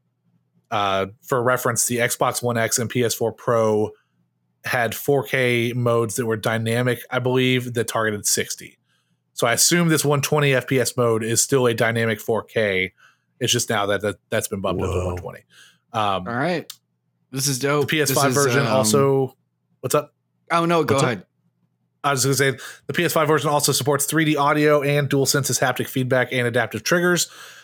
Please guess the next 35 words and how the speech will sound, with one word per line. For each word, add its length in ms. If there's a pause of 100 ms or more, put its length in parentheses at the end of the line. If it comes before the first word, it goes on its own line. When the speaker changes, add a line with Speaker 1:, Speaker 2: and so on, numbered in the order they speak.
(120)
Speaker 1:
The 60
special 260
edition 240
also 260
features 320
a 80
new 140
turbo 400
mode, 340 (380)
increasing 480
the 80
game 320
speed 340
by 120
twenty 360
percent. 580 (600)
Uh, 240
the 120
legendary 420
Speaker 3:
Fuck. 100
Speaker 1:
Dark 220
Knight 200
mode, 440 (360)
which 140
increases 500
enemy 280
count 280
significantly. 800 (400)
Uh, 200
Virgil 380
is 120
now 180
a 80
playable 360
character, 680